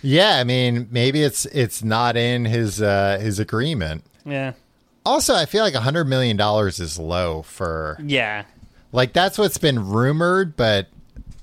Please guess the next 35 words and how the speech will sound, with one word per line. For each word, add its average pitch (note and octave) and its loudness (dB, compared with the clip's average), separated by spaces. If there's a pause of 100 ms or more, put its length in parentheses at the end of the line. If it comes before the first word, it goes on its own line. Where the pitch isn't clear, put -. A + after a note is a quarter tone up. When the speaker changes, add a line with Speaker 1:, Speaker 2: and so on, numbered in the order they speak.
(220)
Speaker 1:
I A#2 -2
haven't B2+ 0
seen A#2+ 0
necessarily, G2+ 0
like, E2+ -6
any E2+ -4 (600)
evidence F2+ -4
to E2+ -8
that. D2+ -12
Speaker 2:
Yeah. A2 -4 (880)
Speaker 1:
And, C#3 4
and C#3 2
he's G3 0
totally A#2 4
the F#2+ 0
type G#2+ -2
of F2 -4
guy G2+ 0
that F2+ -4
would G2 0 (140)
be G#2+ 0
like, F2+ 0
"Oh, A#2 -2
I'm A#2+ -2
not E3+ -4
telling G#2+ -4 (100)
anyone F#2+ -2
how F2+ -8
much F2 -8
money E2 -6
I D#2+ -6
got D#2+ -8
paid." A#2 -4
Speaker 2:
<laughs> C#3+ -8
Right. B2+ -6